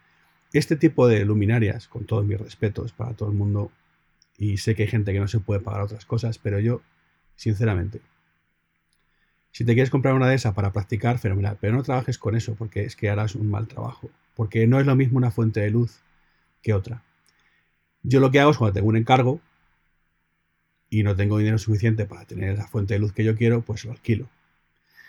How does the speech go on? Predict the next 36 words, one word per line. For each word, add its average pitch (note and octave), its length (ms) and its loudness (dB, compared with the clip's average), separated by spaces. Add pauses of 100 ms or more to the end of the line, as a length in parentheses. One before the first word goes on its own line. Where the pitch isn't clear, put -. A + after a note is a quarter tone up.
(960)
Eh, A#2 460 4
hay B2 180 4
unas B2+ 180 4
casas B2+ 240 2
fantásticas C3 640 0
en G#2+ 160 4
Madrid, G#2+ 360 4
en A#2+ 80 4
Barcelona, A2 840 2
en G#2 260 -8 (680)
Mallorca, G#2+ 560 -2
en G2 120 -4
todas - 200 -12
partes G#2 300 -4
de G#2 80 0
España, G#2+ 420 -2 (380)
en A2 100 0
las G2+ 140 2
que A2 80 -4
tú G2+ 160 -4
puedes G2+ 220 -2
alquilar G#2+ 420 -2
productos, A2+ 640 0 (160)
puedes G2+ 160 -2
alquilar G2 760 -2
material G#2 540 -2 (500)
por C3+ 140 -6
un F#2 100 -4
día, G#2+ 220 2
dos G2+ 180 -2
días, G#2 280 0
lo G#2+ 80 -4
que - 100 -16
sea G#2+ 180 -4
que G#2 80 0
necesites. A2 600 -4